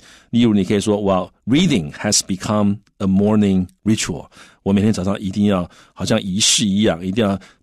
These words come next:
读了书啊，今天才会过得好啊。那你如果真的有这种习惯，那是好事。好，所以ritual是仪式，所以也许不是个，不只是个嗜好，它还是个仪式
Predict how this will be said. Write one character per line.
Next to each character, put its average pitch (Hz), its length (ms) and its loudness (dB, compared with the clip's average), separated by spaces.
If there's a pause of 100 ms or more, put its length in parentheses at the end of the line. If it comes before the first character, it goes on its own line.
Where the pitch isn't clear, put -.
读 110 160 2
了 147 100 4
书 143 460 2
啊， 78 260 -14
今 107 160 0
天 107 160 2
才 87 140 -4
会 87 100 0
过 92 180 -4
得 73 80 -6
好 - 200 -16 (340)
啊。 78 240 -16
那 87 140 -6
你 87 100 0
如 110 100 4
果 117 80 4
真 151 140 0
的 151 60 2
有 104 80 4
这 123 80 2
种 107 40 2
习 92 220 -4
惯， 95 140 0
那 87 100 -2
是 87 80 -12
好 - 160 -16
事。 - 220 -6 (460)
好， 117 100 2
所 135 160 2
以 - 20 4
ritual 123 360 2
是 104 140 -4
仪 92 140 -4
式， - 200 -2
所 185 140 0
以 165 120 2 (220)
也 127 180 4
许 143 160 2
不 113 160 -4
是 - 140 2
个， 104 240 -2
不 - 100 0
只 - 160 -2
是 - 100 0
个 107 140 0
嗜 - 380 0
好， 92 280 -6 (120)
它 175 100 0
还 156 100 4
是 160 140 0
个 143 140 0
仪 98 240 -2
式 - 300 0